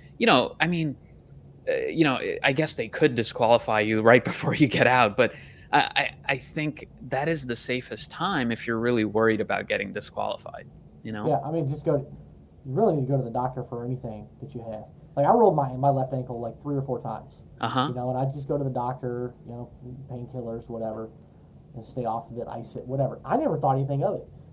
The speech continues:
Speaker 2: When I got out and went for my initial claim, they, they start looking back through, and they're like,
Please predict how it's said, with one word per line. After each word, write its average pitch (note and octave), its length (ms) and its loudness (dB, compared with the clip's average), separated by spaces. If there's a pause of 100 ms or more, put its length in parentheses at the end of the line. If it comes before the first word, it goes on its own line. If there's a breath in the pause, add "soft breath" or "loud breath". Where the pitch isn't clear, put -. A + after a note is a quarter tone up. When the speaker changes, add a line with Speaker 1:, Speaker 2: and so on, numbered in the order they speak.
Speaker 2:
When C3+ 160 0
I C#3+ 120 2
got D#3+ 140 2
out D#3+ 160 4
and C3 80 -4
went C3+ 240 -4
for D3 60 -8
my C3 200 0 (160)
initial C3 360 -4
claim, D3 400 -4
they, C3+ 120 0
they B2+ 180 -4
start C3 260 -4
looking C3+ 280 -4
back B2+ 240 -4
through, C#3+ 120 -4
and C#3+ 80 -4
they're C3 100 -2
like, B2+ 200 -4